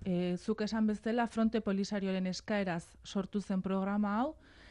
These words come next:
eta azken finean, e, errefuxiatu kanpamenduetan bete ezin dituzten oinarrizko baloreak edo oinarrizko elementuak betetzeko, eta haur hauei, e, bueno, osasunean,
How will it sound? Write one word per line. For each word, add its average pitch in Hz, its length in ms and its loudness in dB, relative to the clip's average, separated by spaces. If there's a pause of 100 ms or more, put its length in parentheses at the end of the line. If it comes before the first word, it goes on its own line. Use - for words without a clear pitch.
(120)
eta 185 240 0
azken 214 300 0
finean, 226 560 2
e, 175 800 0 (180)
errefuxiatu 196 500 -2
kanpamenduetan 196 1200 2
bete 190 360 2
ezin 196 360 2
dituzten 180 680 0 (180)
oinarrizko 190 720 2
baloreak 190 640 -2
edo 180 140 -4
oinarrizko 185 800 -4
elementuak 196 800 -2
betetzeko, 196 920 -2 (500)
eta 175 560 2
haur 196 240 2
hauei, 196 640 2
e, 165 720 0 (640)
bueno, 170 380 -2 (140)
osasunean, 214 1200 2